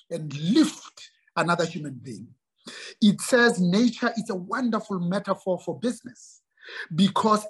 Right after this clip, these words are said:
everything that nature does, it never does for itself, it does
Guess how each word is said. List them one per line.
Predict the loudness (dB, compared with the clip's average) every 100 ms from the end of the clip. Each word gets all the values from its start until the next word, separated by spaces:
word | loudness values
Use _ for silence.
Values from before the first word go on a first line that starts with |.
| _
everything | 0 0 0 -4 -4 -2 -2 0
that | -2 0
nature | -2 -4 -6
does, | -6 -8 -10
it | -4
never | 0 2
does | 2 2 0 -6 _ -6
for | -6
itself, | -2 -2 -2 -2
it | -4
does | 0 -2